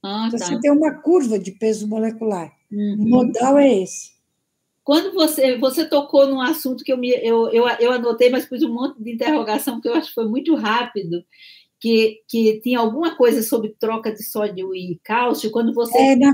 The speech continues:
Speaker 1: mencionou a
Speaker 2: transformação.
Speaker 1: corona, a corona, que você disse que tava tendo
Speaker 2: Não,
Speaker 1: um estudo
Speaker 2: a gente
Speaker 1: com
Speaker 2: fez, o Brasil
Speaker 1: com
Speaker 2: publicou.
Speaker 1: coronavírus, né?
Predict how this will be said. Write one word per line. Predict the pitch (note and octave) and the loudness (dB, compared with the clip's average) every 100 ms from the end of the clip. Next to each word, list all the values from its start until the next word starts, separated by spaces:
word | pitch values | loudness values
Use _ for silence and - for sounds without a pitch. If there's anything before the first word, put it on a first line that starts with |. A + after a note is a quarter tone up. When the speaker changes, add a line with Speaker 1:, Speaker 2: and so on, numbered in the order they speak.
| D4+ | 6
Speaker 1:
mencionou | D4+ C4+ D4+ C#4 C#4+ | 4 4 4 4 4
a | |
Speaker 2:
transformação. | C4+ - B3+ | 2 0 2
Speaker 1:
corona, | A#3 B3 C4+ A3 F3+ | 2 4 4 2 -2
a | G#3 | -4
corona, | - B3 G#3 G#3+ G#3+ A3 | -2 0 0 0 0 -2
que | A3+ | -4
você | G#3+ A3 B3 | -4 -2 -4
disse | A3+ A3+ - | -4 -8 -6
que | A3 G3+ - _ _ | -6 -6 -10 _ _
tava | A3+ A#3 A#3 | -2 -2 2
tendo | C4+ A3 | 2 2
Speaker 2:
Não, | A3+ | -2
Speaker 1:
um | |
estudo | - - C4+ D#4+ G#3+ E3+ D3+ - _ _ _ | -2 -4 2 2 4 2 2 -2 _ _ _
Speaker 2:
a | G3 | -12
gente | G3 B3+ C#4+ D#4+ | 0 2 2 0
Speaker 1:
com | C4 - | -4 -2
Speaker 2:
fez, | B3 A3 G3 | -2 0 -2
o | G#3+ | -2
Brasil | A#3+ A#3+ A3+ G#3 E4 D#4+ | 2 2 0 0 0 0
Speaker 1:
com | B3 D#4 | 0 0
Speaker 2:
publicou. | A#3 C4 A#3+ | 2 2 4
Speaker 1:
coronavírus, | B3 C4+ D#4+ - - C4+ A#3+ F#3 - | 4 4 2 -2 0 2 4 2 2
né? | C4 | 0